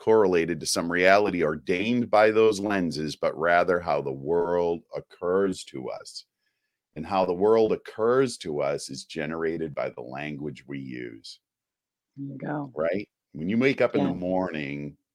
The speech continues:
Speaker 1: uh, affirmations are a big thing for a lot of people. I mean, you
Speaker 2: They
Speaker 1: know, if
Speaker 2: are.
Speaker 1: you're into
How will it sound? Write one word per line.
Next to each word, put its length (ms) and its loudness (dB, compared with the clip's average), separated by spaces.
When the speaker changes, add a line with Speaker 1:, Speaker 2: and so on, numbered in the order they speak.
Speaker 1:
uh, 160 -4
affirmations 760 2
are 100 -4
a 40 -6
big 300 -6
thing 180 -8
for 140 -18
a 80 -8
lot 200 -4
of 80 -14
people. 360 -16
I 60 -12
mean, 180 -6
you 180 -2
Speaker 2:
They 80 6
Speaker 1:
know, 40 10
if 60 10
Speaker 2:
are. 160 10
Speaker 1:
you're 80 -2
into 140 -8